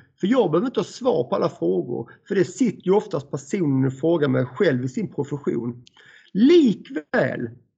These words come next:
som vi som tränare, när vi ställer frågor till våra spelare i omklädningsrummet, så sitter de med så mycket kunskap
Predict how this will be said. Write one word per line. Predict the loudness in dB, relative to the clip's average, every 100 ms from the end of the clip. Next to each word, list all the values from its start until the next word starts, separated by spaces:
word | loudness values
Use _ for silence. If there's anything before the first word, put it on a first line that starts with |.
| _
som | -4 -2 0
vi | 2 2
som | 0 -2 -4 -4
tränare, | -2 0 0 0 -2 -4 -6 -10 -4
när |
vi | -2 -2
ställer | 0 0 0
frågor | 2 2 2
till | 2
våra | 0 0
spelare | -2 0 2 2 2
i |
omklädningsrummet, | 0 0 -6 -6 -10 -10 -12 -20 _
så | -8
sitter | -8 -10 -2 -2 0 0
de | 4
med | 2
så | 0 -8 -2 2
mycket | 2 0 -4 -4
kunskap | -2 -2 -4 -10 -8 -8